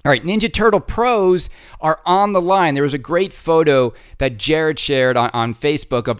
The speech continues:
all the manufacturing going on around Ninja Turtles. Now, if you're in on a Ninja Turtle Pro, you can expect to get your game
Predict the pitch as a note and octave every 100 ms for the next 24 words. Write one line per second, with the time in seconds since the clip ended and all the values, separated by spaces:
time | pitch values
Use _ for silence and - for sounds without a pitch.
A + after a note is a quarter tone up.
0 | - D3 E3+ F3+ D#3 C#3 D3 D3 B2+ C#3
1 | C#3 - C3 B2 C3 B2+ B2 C3 B2+ A#2+
2 | A#2 A#2 A#2 B2 A#2+ G#2+ D3+ D#3 A2 D#3+
3 | C3 G#2 A#2+ C#3+ G3 A3 F3+ F3+ E3+ D#3
4 | D3+ D3+ C#3+ - C#3 A#2+ - D3 B2+ A2+
5 | - - B2 F3 G#3 F3+ C#3+ - D3 -
6 | C#3 C3+ B2+ B2+ A#2+ B2 A#2+ A2+